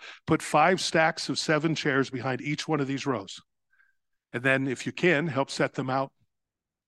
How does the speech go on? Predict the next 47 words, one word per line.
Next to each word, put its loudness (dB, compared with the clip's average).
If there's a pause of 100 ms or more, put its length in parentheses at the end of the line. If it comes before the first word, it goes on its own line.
(720)
so 2
we 6
can -4
set 2
up -2 (160)
for 0
three 0
hundred 0
people 4
coming. -10 (1160)
No 8
word 8
of 6
knowledge 4
here, 0
just -2 (340)
a -4 (200)
plea -2
for -10
help. -6 (120)
<laughs> -10
Otherwise, 8
I 4
gotta 6
do 6
it 4
by 8
myself. 2 (1300)
Also, 8
for 2
those 6
of 4
you 6
that 2
don't -2
want 2
to 2
stack -2
chairs, -4
you're 0
like, -2
"I -4
don't 4
want -2
to -10
stack -10
chairs." -8